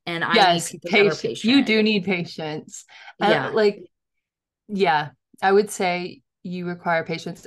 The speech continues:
Speaker 2: and I don't mind that 'cause I am a pretty <laughs> patient person.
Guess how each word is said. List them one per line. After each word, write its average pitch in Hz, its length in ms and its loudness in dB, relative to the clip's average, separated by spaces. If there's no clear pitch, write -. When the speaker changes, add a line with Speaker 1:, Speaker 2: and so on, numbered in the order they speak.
Speaker 2:
and 180 380 -2
I 226 680 2
don't 185 240 -4
mind 226 260 -4
that - 240 -8
'cause 196 180 -8
I 175 140 0
am 185 140 -4
a - 20 -4
pretty 175 200 -10
<laughs> - 20 -20
patient 202 320 -4
person. 190 600 0